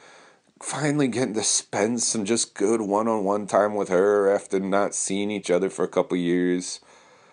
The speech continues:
Just, just esta-, further establishing the strong connection we, we were, already had made. And,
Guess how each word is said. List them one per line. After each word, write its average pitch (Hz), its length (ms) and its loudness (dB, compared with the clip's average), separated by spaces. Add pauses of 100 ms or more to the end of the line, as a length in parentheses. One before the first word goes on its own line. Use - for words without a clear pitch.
(320)
Just, - 420 -2
just - 340 -4 (460)
esta-, - 640 0
further 117 440 2
establishing 98 880 0
the 92 60 -2
strong 92 460 0
connection 87 540 -2
we, 87 140 0 (160)
we 87 160 -2
were, 82 180 -2 (220)
already 85 560 2
had 82 220 0
made. 85 500 -2 (580)
And, 101 540 2